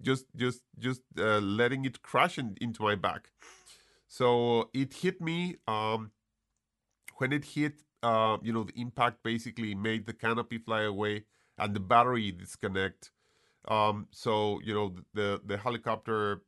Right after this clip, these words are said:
uh, crashes onto, onto the ground after, after hitting my back.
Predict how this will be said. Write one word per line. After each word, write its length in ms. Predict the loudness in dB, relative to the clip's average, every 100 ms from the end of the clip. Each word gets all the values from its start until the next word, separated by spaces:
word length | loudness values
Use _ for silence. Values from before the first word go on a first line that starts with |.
| -14
uh, 400 | -10 -8 -8 -10 -14 _ _ _ _ _ _ _
crashes 540 | 0 4 4 0 -6
onto, 200 | -8 -8 -6
onto 220 | -6 -4
the 80 | -6
ground 520 | -2 0 2 0 -4 _ _ _
after, 480 | 0 0 2 0 0
after 260 | -2 -6 -8
hitting 280 | -8 -8 -6
my 160 | -2 -2
back. 440 | 0 -2 -4 _